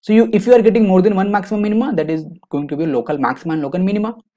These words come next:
Okay, if you strictly, uh, say that कि ये फंक्शन का इंटरवल इतना है इसमें, तो might be you can get one। लो-, globally if you can understand, global maximum minima क्या होगा कि suppose, let me explain like this, this,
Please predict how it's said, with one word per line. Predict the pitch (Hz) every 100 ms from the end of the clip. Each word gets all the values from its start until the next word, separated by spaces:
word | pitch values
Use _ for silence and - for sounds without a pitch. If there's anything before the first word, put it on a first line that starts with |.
| _ _ _ _ _ -
Okay, | 143 196
if | 190
you | 262
strictly, | - - 226 247 269 262
uh, | 170
say | - 214 202
that | 156 185 -
कि |
ये | 202 190
फंक्शन | 185 175 185 185
का |
इंटरवल | 180 165 170 165
इतना | 156 160 156
है | 156 147
इसमें, | 143 165 - - -
तो | 190
might | 196 185
be | 196
you | 190
can | 185
get | 185 160
one। | 147 143
लो-, | 170 220 190 156
globally | 208 233 277 269 196
if | 202
you | 226
can | 156
understand, | 165 165 123 131 135
global | 180 190 233
maximum | 196 185 185 190
minima | 175 170 170
क्या | 143
होगा | 123 113 170 - - - - -
कि |
suppose, | 180 180 185 175 - - 151
let | 151
me | 165 160 139
explain | - 165 147
like | 120 113
this, | 113 113 - - - 143
this, | 151